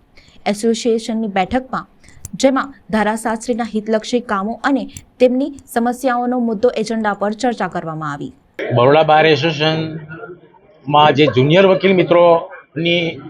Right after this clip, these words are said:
Speaker 2: અ, દિન પ્રતિદિન જે સંખ્યા વધી રહી છે,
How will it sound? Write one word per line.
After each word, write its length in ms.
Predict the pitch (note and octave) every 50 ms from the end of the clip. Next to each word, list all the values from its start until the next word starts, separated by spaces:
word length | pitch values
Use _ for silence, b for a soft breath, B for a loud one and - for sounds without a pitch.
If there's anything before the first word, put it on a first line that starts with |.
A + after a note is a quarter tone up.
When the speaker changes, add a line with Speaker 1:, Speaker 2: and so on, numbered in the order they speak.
| - - -
Speaker 2:
અ, 240 | C#3+ D3 C#3 C#3+ C#3 - - - -
દિન 200 | B2+ E3+ G3 G3+
પ્રતિદિન 460 | E3 F3+ F3+ E3+ F#3 E3+ F3+ F#3 F#3+ F3+
જે 400 | D#3 F#3 F#3 F3+ E3+ C3 B2 - - - B2 -
સંખ્યા 280 | - D#3 E3 C3 G#3 G3
વધી 240 | F3 D#3+ D#3 G#3+ G#3+
રહી 180 | G3 E3+ C#3
છે, 280 | A#2 A#2+ A2 F#2 - -